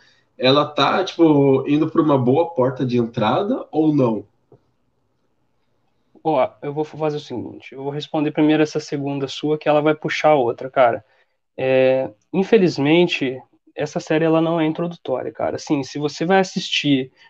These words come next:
Speaker 2: descompromissado ali, você vai ver um C G I mediano ali, assim, ace-, aceitável, interessante, talvez. E,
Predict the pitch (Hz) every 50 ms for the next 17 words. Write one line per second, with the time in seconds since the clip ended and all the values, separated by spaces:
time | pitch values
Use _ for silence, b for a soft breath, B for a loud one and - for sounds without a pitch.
0 | b _ - 143 143 - - 160 156 156 175 180 180 160 - - - 156 160 165
1 | 160 151 139 143 160 175 165 143 135 147 147 - 196 208 196 185 170 180 180 190
2 | 202 214 208 208 202 190 - - 196 175 180 185 165 160 160 156 156 _ _ _
3 | _ _ _ _ _ _ _ _ - 156 160 156 156 160 151 151 165 180 185 185
4 | 165 151 151 160 185 190 180 165 - - 139 - - 160 151 143 139 131 - -
5 | - - - - 131 - - 180 175 - - 143 143 170 185 175 170 151 143 -
6 | 156 170 165 - - 143 156 175 175 - - 147 135 131 139 151 170 190 185 -
7 | - b b b b b _ _ _ - 180 185 202 202 - - - - - -